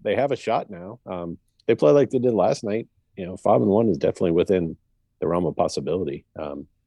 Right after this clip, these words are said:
you know, which again was absolutely absurd just seven days ago. So things change quick and can change back the other way. But, you know,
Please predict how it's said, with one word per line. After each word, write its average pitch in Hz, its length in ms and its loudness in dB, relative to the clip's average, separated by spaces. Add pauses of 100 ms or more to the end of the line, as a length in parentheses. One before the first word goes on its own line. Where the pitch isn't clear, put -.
(920)
you 71 60 -6
know, 69 80 -10
which - 400 -6 (500)
again 85 540 0
was 78 180 -4
absolutely 80 400 0
absurd 82 440 -2
just - 160 -6
seven 82 200 -2
days 90 200 0
ago. - 200 -6
So 82 280 -4 (480)
things 107 240 -2
change 113 300 0
quick 95 340 0 (500)
and 90 140 -4
can 117 140 0
change 127 260 0
back 117 160 0
the 90 100 -2
other 113 140 -2
way. 80 140 -8 (120)
But, 82 180 -12
you 90 100 -8
know, 85 40 -6